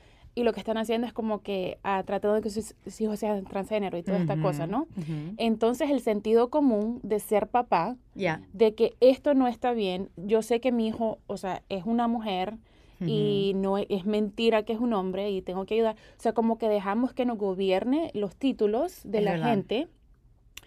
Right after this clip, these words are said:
Speaker 1: em, y no tomamos el sentido común de las cosas.
Speaker 2: Eso es un muy buen punto, Iris. Es un muy buen punto porque es verdad,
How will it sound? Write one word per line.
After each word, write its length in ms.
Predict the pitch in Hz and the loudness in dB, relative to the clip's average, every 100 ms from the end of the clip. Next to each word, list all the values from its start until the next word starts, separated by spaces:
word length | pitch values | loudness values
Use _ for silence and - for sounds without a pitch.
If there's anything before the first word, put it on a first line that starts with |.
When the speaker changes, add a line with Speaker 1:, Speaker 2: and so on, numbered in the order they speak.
| - - - _ | -20 -20 -20 _
Speaker 1:
em, 560 | 226 220 208 202 196 190 - | -2 0 2 2 0 -4 -4
y 160 | 240 | 2
no 540 | 226 220 226 240 277 - _ - | 4 4 4 2 0 -2 _ -6
tomamos 400 | 233 208 208 233 | -2 0 0 0
el 80 | 233 | -2
sentido 420 | 214 202 208 208 | -4 -4 -4 -4
común 280 | 208 196 214 | -4 -4 -4
de 80 | 226 | -4
las 160 | 180 | -6
cosas. 440 | - 175 - - - - - | -12 -14 -14 -20 -20 -20 -12
Speaker 2:
Eso 220 | - 202 247 | -6 0 2
es 40 | |
un 60 | 233 | 2
muy 120 | 214 | 2
buen 200 | 208 190 | 0 -2
punto, 280 | 170 165 156 | -6 -6 -8
Iris. 460 | 143 220 196 - _ | -8 -14 -16 -20 _
Es 100 | 196 | -6
un 120 | 185 | -4
muy 140 | 196 196 | -2 -2
buen 200 | 190 196 | -4 -2
punto 340 | 214 220 247 | -2 -2 -4
porque 260 | 202 185 180 | -4 -4 -4
es 40 | |
verdad, 340 | 185 180 165 | -2 -2 -2